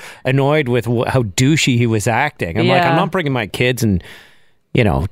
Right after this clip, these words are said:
Speaker 2: to this experience."
Speaker 1: Yeah,
Speaker 2: Paid money for 'em,
Speaker 1: totally.
Speaker 2: so I just sold the tickets. I never told my kids we had, uh, tickets
Speaker 1: Oh
Speaker 2: to
Speaker 1: my
Speaker 2: go see Bieber.
Speaker 1: God. They
Speaker 2: But
Speaker 1: would have
Speaker 2: no.
Speaker 1: killed you.
Speaker 2: Yeah, it was, uh, it was thirty-nine dollars for this pass. It's like, this is, I shouldn't, I should get it free now with how much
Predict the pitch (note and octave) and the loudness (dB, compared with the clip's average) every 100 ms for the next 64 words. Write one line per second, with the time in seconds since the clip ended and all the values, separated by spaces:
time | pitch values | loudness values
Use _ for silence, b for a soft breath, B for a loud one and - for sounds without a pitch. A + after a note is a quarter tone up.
0 | - B2+ G#2+ - G2+ - - G#2+ D3 F3+ | -2 0 2 0 0 -2 0 2 2 2
1 | F3 - - E3 E3+ D3 F3 E3+ F3 D#3+ | 0 -4 -6 -2 -2 0 0 0 0 0
2 | D3 D#3 D#3+ D3+ - D#3 C#3+ C3 D#3 D3+ | 0 0 -2 -2 -2 -2 -2 0 0 -2
3 | - - - _ _ C#3 C3+ - C#3 C#3 | -4 -8 -12 _ _ -2 0 2 2 2
4 | G#2 - A2 - A2 B2 A#2+ A2 A2 G2 | 0 0 -2 0 2 2 2 2 2 -2
5 | - A2 F2 - - E3+ D#3 A#2+ A#2+ - | -2 -2 -2 -4 -2 0 2 2 0 0
6 | A2 F2+ F#3 G3 F#3+ F3 C#3+ C#3+ C#3+ - | -2 -2 0 2 2 0 -2 -4 -8 -16
7 | - F3 F#3 D#3 C3 C#3+ G#3+ F#3+ E3+ D#3 | -6 0 0 0 0 0 0 0 0 -2
8 | C#3 C#3+ D3 - D#3+ C#3+ F2+ G2 C#3 B2 | -2 -4 -6 -6 -2 -2 -2 -2 0 0
9 | A2+ - - D#3+ D3+ D#3 C3+ C3+ G#2+ G#2 | 0 -4 -2 0 2 2 2 2 2 4
10 | A2+ F2+ - A2 F2 - G2+ F2+ D2 G2+ | 4 2 0 -2 -2 -2 -2 0 -2 -4
11 | A2 C3+ A#2 C3 C3+ - B2+ - B B | 0 0 0 0 0 0 -4 -8 B B
12 | B B C3+ G#3+ C3 D3 - E3 B2 - | B B 0 2 2 0 0 0 0 0
13 | - C#3 A#2+ F2+ C2+ E2 - A2+ G2 | 0 2 2 2 0 0 0 0 -2